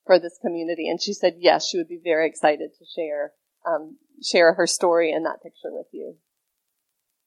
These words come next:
And then, um, the last very short story, I don't have a picture to go with it, but, um, our, it has to do with our volunteer program. So like I said, we've been able to train and orient over two hundred forty people in this space. And one of those people, her name is Leslie Saul.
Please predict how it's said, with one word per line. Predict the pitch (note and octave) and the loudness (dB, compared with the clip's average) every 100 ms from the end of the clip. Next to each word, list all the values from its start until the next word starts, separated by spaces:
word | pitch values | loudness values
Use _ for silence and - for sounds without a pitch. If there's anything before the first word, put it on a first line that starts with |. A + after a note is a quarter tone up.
| _ _ _ _ _ _ _ _ | _ _ _ _ _ _ _ _
And | - A3 | 6 8
then, | A3+ A3 A3+ | 10 10 8
um, | A3 G#3 G3+ - _ - | 8 8 6 -8 _ 6
the | A3 | 8
last | A3 B3 C#4+ - - | 8 8 4 0 -12
very | G3 A3 A#3+ B3+ | 4 8 10 8
short | - A#3+ G#3 | 8 8 8
story, | - - G3 F3+ | 6 8 10 10
I | E3+ | 8
don't | F3+ | 8
have | G3+ | 6
a | G3 | 6
picture | F3 - G#3 | 4 4 4
to | G3 | 4
go | F#3+ F#3 | 8 8
with | F3+ F3+ F#3 | 8 6 6
it, | E3 - | 4 8
but, | F#3 D#3 - | 6 6 4
um, | F3+ F3 E3+ _ _ _ _ _ _ - | 6 6 2 _ _ _ _ _ _ 4
our, | F#3+ F#3 F3+ - | 6 6 4 2
it | - A3 | 4 6
has | A3+ G#3 | 6 6
to | |
do | G#3 | 6
with | G#3 | 8
our | G3+ G3 | 8 8
volunteer | F#3+ F#3 F#3+ G3+ F#3 | 8 6 2 4 4
program. | F#3 E3 E3+ E3 E3 | 6 4 6 6 6
So | G3 | 6
like | G#3 A3 A#3 | 6 8 6
I | |
said, | A3 G#3 F#3+ | 6 8 8
we've | G3 G3 | 6 6
been | G3 | 8
able | F#3+ F#3+ | 8 6
to | |
train | F3 - G3 F#3 F#3 | -2 4 6 6 6
and | F3 | 8
orient | F#3+ F3+ F3 | 8 8 8
over | F3 F#3 F3+ | 4 2 2
two | A3+ | 6
hundred | G3 F3 | 6 6
forty | F#3 F3+ | 6 6
people | E3+ G3+ G3 F#3+ | 4 0 6 6
in | E3+ | 8
this | E3 - | 4 4
space. | F#3+ F3 F3 - | 4 4 4 4
And | F#3+ | 4
one | G3+ G#3+ | 6 6
of | A3+ | 6
those | G#3 F#3+ - | 4 2 2
people, | A3 G#3 F#3 F3+ | -4 0 0 2
her | G3 | 4
name | F#3+ F#3 | 4 4
is | F3+ - | 2 6
Leslie | F3 E3+ F3 | 4 6 0
Saul. | E3 - E3+ D#3 D3+ | 2 6 8 8 6